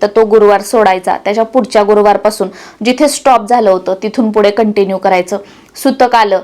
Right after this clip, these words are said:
तरीसुद्धा जेव्हा सुतक संपेल, त्याच्यानंतर जिथे स्टॉप झालं होतं, तिथून पुढे कंटिन्यू करायचं. पिरियड्समध्ये, अ, सुतक असेल, तेव्हा फक्त उपवास करायचा,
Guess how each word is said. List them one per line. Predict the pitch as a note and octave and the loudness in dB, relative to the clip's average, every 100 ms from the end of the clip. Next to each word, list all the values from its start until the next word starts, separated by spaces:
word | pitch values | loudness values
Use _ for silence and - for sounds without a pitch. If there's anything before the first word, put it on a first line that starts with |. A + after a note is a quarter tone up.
| - _ - | -8 _ 0
तरीसुद्धा | A#3+ B3+ C#4 G3+ A#3 F#3 | 0 0 -4 -4 -2 0
जेव्हा | G#3 G#3+ | 0 0
सुतक | - B3 A3 G#3 | -4 -2 -4 -2
संपेल, | B3+ A#3+ G3+ G3 | -2 -2 -2 -2
त्याच्यानंतर | G#3 A3+ G#3 G3+ G#3+ | -2 0 -2 0 0
जिथे | G#3 A3+ B3 | 0 0 -2
स्टॉप | A#3+ C4 A#3+ | 0 0 2
झालं | G#3+ B3+ F3 | 0 0 0
होतं, | E3+ G3 | -2 -4
तिथून | A3+ A#3 A3 | -4 -2 -2
पुढे | G#3+ G3+ | 0 0
कंटिन्यू | G3+ G#3 G3 G3 G3 | 0 -2 0 -2 -2
करायचं. | G#3 F#3+ F3 F#3+ - - - _ C4+ | 0 0 0 -6 -8 -18 -20 _ -2
पिरियड्समध्ये, | C#4+ C#4 C4+ C4+ B3 G#3+ G3+ - - - | 2 2 -2 -2 0 2 -2 -4 -16 -2
अ, | F#3 | -2
सुतक | G#3+ C4+ C4 C4 | -2 -4 -2 0
असेल, | B3 B3+ A3+ A3+ | 0 0 -2 -2
तेव्हा | A3+ G3 | 0 0
फक्त | G#3 B3+ - | -2 -6 -4
उपवास | - A#3 - A3 A3 - | -2 -4 0 0 0 0
करायचा, | B3 A3 F3+ A3+ | 2 2 0 -2